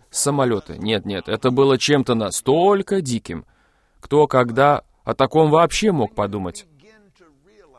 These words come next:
Но когда вы начинаете осознавать, что говорится в девятой главе второго Коринфянам, «Бог же силен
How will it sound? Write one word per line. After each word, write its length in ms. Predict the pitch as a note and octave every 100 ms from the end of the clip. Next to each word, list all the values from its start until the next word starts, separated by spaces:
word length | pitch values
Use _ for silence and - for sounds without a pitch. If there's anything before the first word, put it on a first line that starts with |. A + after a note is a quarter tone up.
| G#2+ G2 G#2 A2+ _ -
Но 240 | E2+ G2+
когда 340 | A2+ C3+ G3+
вы 120 | G#3 G#3+
начинаете 600 | G3+ G3+ G3 F#3 F3 F3
осознавать, 680 | E3 E3 D#3 C3+ D2+ - F3 _ _ _ _ _ _ -
что 220 | - F3+
говорится 500 | E3+ E3+ E3+ F3 D3
в 60 | A#2+
девятой 460 | A#2 C3+ D#3+ E3+
главе 440 | D3 D3+ B2+ E2 A1+ _ _
второго 460 | - G2 A#2 C#3 A2
Коринфянам, 720 | G#2 A#2 G3 F#3 A2 F#2 D#3+ D#3 C#3+ D#3+ F3 _ _ _ _ C3+ B2 _ _ _ -
«Бог 480 | A2 B2+ D#3 A3 F3
же 140 | G3
силен 640 | - F#3+ F#3 G3+ D#3+ G2+